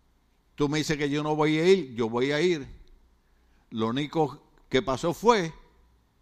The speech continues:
que yo no sé si yo me metí o Dios me llamó, pero terminé siendo pastor. Pero sigo haciendo el trabajo social por el cual yo estudié. ¿Por qué?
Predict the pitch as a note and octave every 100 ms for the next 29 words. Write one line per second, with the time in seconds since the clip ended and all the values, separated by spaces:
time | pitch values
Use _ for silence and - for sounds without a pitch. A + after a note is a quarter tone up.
0 | _ _ _ _ _ _ - G#2+ G2+ G#2+
1 | A#2 D3+ B2 A#2 G#2+ A#2+ B2+ C3+ G3 C4+
2 | G#3+ - - _ _ _ _ _ _ _
3 | - F#2 A2 C#3 D3 E3 E3+ B3 A3 D3
4 | B2 A#2 A2 A2 C#3 D#3 D#3 D#3 - F#2
5 | - - - _ _ _ _ _ _ _
6 | _ _ _ _ _ C3 C3 B2 C3 D3
7 | D3+ D3+ G3 A#3 G3 C#3 A#2 A2+ B2+ D3+
8 | - - F#3 G#3+ D#3+ - B2+ A#2+ A2+ B2
9 | C#3 C#3+ D#3+ C3+ F#2 D2+ _ _ _ _
10 | _ _ _ _ _ _ _ _ - F3
11 | - C#3 F#2+